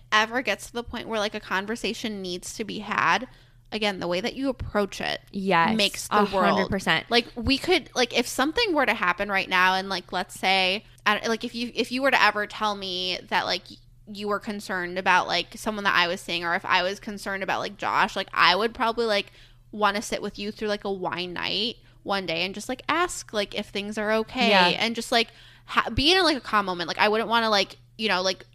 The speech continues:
Speaker 1: lash out at you or,
Speaker 2: Yeah,
Speaker 1: like,
Speaker 2: attack
Speaker 1: uh,
Speaker 2: or anything
Speaker 1: or
Speaker 2: like
Speaker 1: attack
Speaker 2: that.
Speaker 1: you because
Speaker 2: Yeah.
Speaker 1: then I know,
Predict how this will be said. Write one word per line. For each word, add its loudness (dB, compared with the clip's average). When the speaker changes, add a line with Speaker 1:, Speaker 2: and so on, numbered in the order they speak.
Speaker 1:
lash 6
out 2
at 0
you -6
or, 2
Speaker 2:
Yeah, 10
Speaker 1:
like, -2
Speaker 2:
attack 8
Speaker 1:
uh, 2
Speaker 2:
or 6
anything 4
Speaker 1:
or 4
Speaker 2:
like 0
Speaker 1:
attack 6
Speaker 2:
that. -6
Speaker 1:
you -6
because -6
Speaker 2:
Yeah. 6
Speaker 1:
then -4
I 6
know, -2